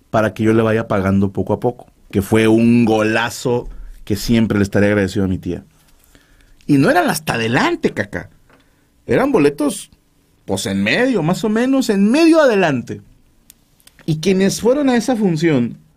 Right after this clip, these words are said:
se, se habrán de acordar. En ese entonces, no recuerdo el año, a ver, los que son de Monterrey, pero estaba la candidatura para gobernador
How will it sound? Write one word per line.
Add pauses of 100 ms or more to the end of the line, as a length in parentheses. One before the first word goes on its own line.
(960)
se, (160)
se
habrán
de
acordar. (1160)
En
ese
entonces,
no
recuerdo
el
año,
a
ver,
los
que
son
de
Monterrey, (680)
pero
estaba (1000)
la
candidatura
para
gobernador